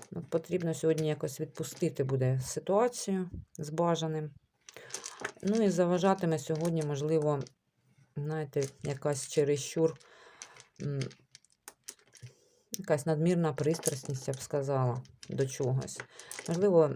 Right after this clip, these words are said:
емоції, можливо, будуть, м, якісь нерви. І це буде заважати сьогодні. Так. Так, руни показують, що на заваді сьогодні можуть стати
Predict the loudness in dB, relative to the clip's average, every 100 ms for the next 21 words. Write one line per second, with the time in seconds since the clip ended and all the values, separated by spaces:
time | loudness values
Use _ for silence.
0 | -2 0 2 2 -2 -8 -8 -8 -8 -8
1 | -4 0 0 0 -2 -4 -6 -6 -4 -4
2 | -4 -6 -6 0 0 2 0 -4 -8 -14
3 | -20 -20 -20 -14 -12 -4 -2 0 0 0
4 | 0 0 0 -2 -6 -12 -6 -4 -4 -4
5 | -6 -10 -12 _ _ _ _ _ -20 -18
6 | -20 -20 _ _ -18 -16 -18 -20 -20 _
7 | _ _ _ _ _ _ _ _ _ _
8 | _ -12 -12 -20 -4 2 2 2 2 2
9 | 2 2 2 2 2 -2 -2 0 0 0
10 | 0 0 -2 -2 -4 -2 -2 0 0 -2
11 | -2 -4 -8 -4 -2 -2 -2 -4